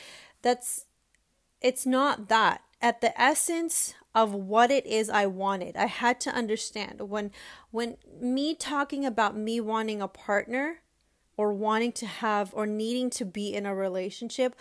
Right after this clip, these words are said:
what it looked like, what it felt like was that I just wanted somebody to love me and support me unconditionally,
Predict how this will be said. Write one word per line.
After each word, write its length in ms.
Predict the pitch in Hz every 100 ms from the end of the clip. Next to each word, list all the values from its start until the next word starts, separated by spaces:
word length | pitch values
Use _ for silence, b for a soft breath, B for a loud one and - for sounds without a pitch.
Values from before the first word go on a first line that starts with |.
| B B -
what 240 | 196 226
it 100 | 214
looked 420 | 202 196 220 -
like, 280 | 262 269 269
what 140 | 226
it 100 | 208
felt 340 | - - 208 214
like 260 | 240 247 -
was 200 | 214 208
that 260 | 214 202 - -
I 240 | 220 240
just 280 | 247 277 -
wanted 320 | 240 233 233
somebody 420 | - 208 202 214
to 220 | 208 - 202
love 340 | 196 190 190
me 260 | 240 277 302 B B -
and 160 | 202
support 440 | 226 214 - 214 214
me 220 | 226 -
unconditionally, 1200 | 202 202 - 208 190 196 - 202 185 - - 196